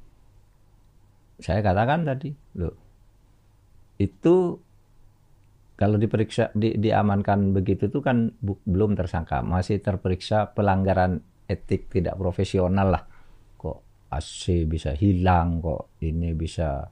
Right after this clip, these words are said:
orang masuk kayak gitu-gitu, eh, itu semua nanti akan diperiksa.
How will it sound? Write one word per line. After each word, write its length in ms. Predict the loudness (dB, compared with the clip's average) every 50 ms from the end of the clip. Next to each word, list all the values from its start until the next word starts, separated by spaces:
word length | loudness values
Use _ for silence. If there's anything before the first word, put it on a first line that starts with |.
| -18 -20 -20 -20 -20 -20 _ -8
orang 320 | -6 -4 -4 -2 -2 0
masuk 320 | 0 2 2 2 0 0 0
kayak 240 | 0 -2 -4 -2 -2
gitu-gitu, 760 | -2 0 0 0 2 0 0 2 2 4 4 4 2 -2 -6 _ _ -20 _ -20 -20 -20 -20 _ -20 -20 -12 -6
eh, 800 | -2 0 0 0 0 0 0 -2 -2 -2 -2 -2 -2 -4 -6 -8 -10 -14 _ _ _ _ _ _ -20 _ _ _ _ _ _ _ -20 -20 -20 -20 _ _ _ _ _ -4
itu 160 | -2 0 0
semua 320 | 2 2 2 4 4 4 4
nanti 600 | 2 2 0 0 0 0 0 0 0 0 -2 -6 -8
akan 300 | -8 -6 -4 -2 -2 -2
diperiksa. 720 | 0 0 0 0 -2 -2 -4 -4 -4 -4 -4 -4 -10 -16